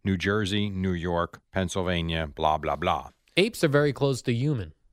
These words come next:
Speaker 1: Right. We were talking about small little monkeys.
Speaker 2: Small monkeys.
Speaker 1: But that's true. Very true.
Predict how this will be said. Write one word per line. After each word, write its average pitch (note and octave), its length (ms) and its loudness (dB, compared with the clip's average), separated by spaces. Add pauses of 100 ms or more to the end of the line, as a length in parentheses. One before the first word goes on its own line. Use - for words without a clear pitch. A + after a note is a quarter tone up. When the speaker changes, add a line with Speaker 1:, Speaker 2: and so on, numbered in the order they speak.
(400)
Speaker 1:
Right. A2 180 2
We B2 120 2
were C3+ 100 0
talking B2 180 -2
about A2 200 0
small A2+ 260 0
little F#2+ 140 0
monkeys. F#2+ 280 -6
Speaker 2:
Small A2+ 220 0
monkeys. A2 460 -8 (680)
Speaker 1:
But F#2+ 120 -6
that's F#2 220 0
true. - 300 -4 (480)
Very A2 200 0
true. - 160 -16